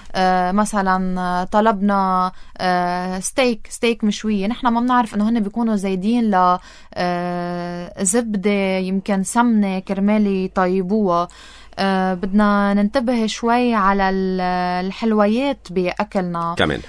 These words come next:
Speaker 1: آه، مثلًا بدل ما نكون عم ناكل ب-، آه، قصص خالصة مثل الشوكولا، الجاتو، الإكلير، ناكل قصص نحن محضرينها بالبيت، كيك،
Speaker 2: صحيح.
Speaker 1: آه، شغل البيت.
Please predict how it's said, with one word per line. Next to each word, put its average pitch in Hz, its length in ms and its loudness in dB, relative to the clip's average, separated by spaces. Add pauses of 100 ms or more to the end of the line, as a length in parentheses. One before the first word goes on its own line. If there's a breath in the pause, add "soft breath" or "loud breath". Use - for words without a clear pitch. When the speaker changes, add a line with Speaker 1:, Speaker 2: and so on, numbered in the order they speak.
(120)
Speaker 1:
آه، 196 200 0
مثلًا 202 680 0
بدل 202 280 2
ما 196 260 2
نكون 233 200 -2
عم 208 160 0
ناكل 226 380 0
ب-، 185 100 0
آه، 175 540 0
قصص 226 380 -4
خالصة 214 580 2
مثل 185 260 -6
الشوكولا، 190 920 2
الجاتو، 185 720 -2
الإكلير، 196 680 -2 (280 loud breath)
ناكل 311 340 -4
قصص - 380 -4
نحن 359 160 -6
محضرينها 247 720 0
بالبيت، 240 540 -6 (120)
كيك، 262 160 0
Speaker 2:
صحيح. - 240 -4
Speaker 1:
آه، 196 180 0
شغل 214 340 -4
البيت. 196 560 -4